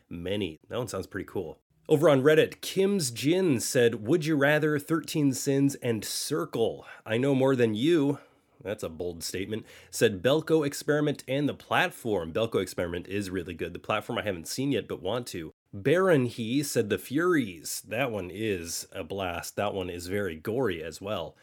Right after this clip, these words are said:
Fishwoman said, "Not horror, but The Condemned One and Two are great survival game movies." And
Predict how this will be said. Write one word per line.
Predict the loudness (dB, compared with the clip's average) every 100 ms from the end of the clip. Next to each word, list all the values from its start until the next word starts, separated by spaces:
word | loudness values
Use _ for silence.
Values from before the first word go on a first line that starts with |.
| _ _
Fishwoman | 2 4 4 2 4 2
said, | 0 2 4 4
"Not | 0 0 -2
horror, | 0 2 4 2
but | 0 0 0 -2
The | -6
Condemned | -2 -2 2 2 0
One | 2 2 2
and | -2 -2
Two | -4 -4 -2
are | 0 0
great | 0 -2 -2
survival | -6 -6 -4 -4 -4 -4 -4
game | -4 -4 -4 -4
movies." | -4 -4 -6 -4
And | -6 -6